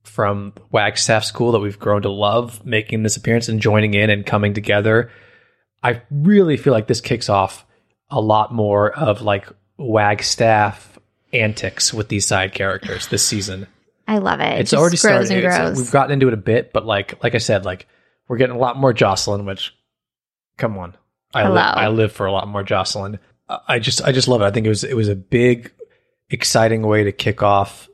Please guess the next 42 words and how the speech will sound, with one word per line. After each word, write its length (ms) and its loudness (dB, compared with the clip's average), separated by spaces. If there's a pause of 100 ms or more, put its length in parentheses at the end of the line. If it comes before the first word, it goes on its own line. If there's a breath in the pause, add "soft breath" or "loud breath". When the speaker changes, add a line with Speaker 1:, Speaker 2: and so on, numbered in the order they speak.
(120)
Speaker 1:
season 300 -4
five 360 2
and 120 -4
a 120 -6 (200)
exciting 480 0
credits 540 0
to 60 -8
get 220 -4
you 100 -2
excited 500 0
about 260 -4
the 60 -20
credits 480 -6
<laughs> 40 -2
again. 500 -2 (1040 loud breath)
Speaker 2:
And, 160 2
Speaker 1:
They, 80 0
they 100 -16
Speaker 2:
yeah. 280 2
Speaker 1:
knew 80 4
the 140 -2
end 160 0
credits 260 0
were 80 -4
so 260 2
good 200 2
that 100 -6
they 220 -2 (640)
took 200 -8
away 220 4
the 240 0
opening 340 0
credits, 500 -10
which 140 -12
are 80 -6
also 300 0
great 300 -8 (120)
every 120 2
Speaker 2:
Yes. 200 0
Speaker 1:
episode. 380 -6 (540)
Speaker 2:
Well 300 2
said. 500 -6